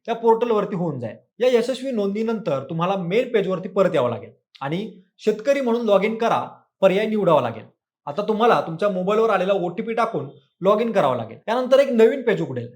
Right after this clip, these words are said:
जिथं तुम्हाला तुमची सगळी माहिती व्यवस्थित भरून तो नोंदणी फॉर्म काळजीपूर्वक भरावा लागेल. यानंतर प्रोसीड पर्यायावरती क्लिक करावं लागेल. यानंतर तुम्हाला proceed to e-sign चा पर्याय मिळेल. तुम्ही या पर्यायावर क्लिक करता तुमच्यासमोर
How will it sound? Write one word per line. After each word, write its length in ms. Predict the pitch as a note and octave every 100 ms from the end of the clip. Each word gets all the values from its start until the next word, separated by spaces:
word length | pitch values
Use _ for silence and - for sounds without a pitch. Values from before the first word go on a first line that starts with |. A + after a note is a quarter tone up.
| -
जिथं 200 | C3 F#3+
तुम्हाला 380 | F#3+ G3 G#3+ C3+ C#3
तुमची 220 | E3+ F3+
सगळी 320 | G3 F#3+ A3+
माहिती 300 | A#3 G#3 A#3
व्यवस्थित 380 | G3 G3 A3 A3
भरून 460 | F3 A3 D3+ - -
तो 360 | _ _ B3
नोंदणी 380 | B3 A#3 A#3 C4
फॉर्म 320 | B3 A#3+ D3
काळजीपूर्वक 580 | - F#3 G3 A#3+ G#3 G#3+
भरावा 220 | F3 C#3+
लागेल. 220 | B2 G#2+ - _ _ D#3
यानंतर 400 | A3 A3+ B3+ B3+ - - _
प्रोसीड 320 | A3 A3+ C#4+
पर्यायावरती 460 | - G3 G3+ G3 F3+
क्लिक 320 | E3+ G#3 A#3
करावं 200 | F#3 B2
लागेल. 180 | A2 A2 - G3+
यानंतर 320 | C4 B3+ C4+
तुम्हाला 420 | A#3+ A3+ G#3+ D#3
proceed 280 | F3 - A3+ -
to 60 | B3 A3
e-sign 260 | B3 B3 A3+
चा 100 | A3+
पर्याय 260 | G3 E3 C3+
मिळेल. 280 | A2+ G#2+ - _ _ _
तुम्ही 140 | D#3+
या 60 | G3+
पर्यायावर 380 | F#3+ E3+ - -
क्लिक 320 | G3+ G3 G3
करता 300 | A3+ A3 G#3
तुमच्यासमोर 560 | G3+ E3 G3 G3+ G3+